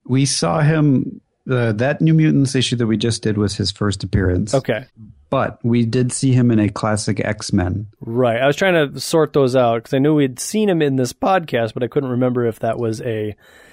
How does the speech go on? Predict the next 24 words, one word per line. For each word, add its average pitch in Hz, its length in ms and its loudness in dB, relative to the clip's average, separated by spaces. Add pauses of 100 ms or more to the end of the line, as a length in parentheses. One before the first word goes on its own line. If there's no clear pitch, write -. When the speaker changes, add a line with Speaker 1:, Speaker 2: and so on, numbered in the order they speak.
(120)
Speaker 2:
classic 185 440 0
X-Men 139 400 0
backup 139 340 2
story 123 460 2
or 120 180 0
if 110 140 -6
there 120 160 -2
was 113 160 -2
an 127 80 -8
old 123 240 -2
issue 117 260 -4
where 113 100 -2
he 113 60 -4
showed 117 200 -6
up. 113 100 -4
It's 120 100 -10
like, 123 120 -4
"I'm 254 360 2
mad 294 300 2
'cause 202 160 0
you 240 100 -2
killed 240 280 0
my 226 140 2
brother." 175 640 2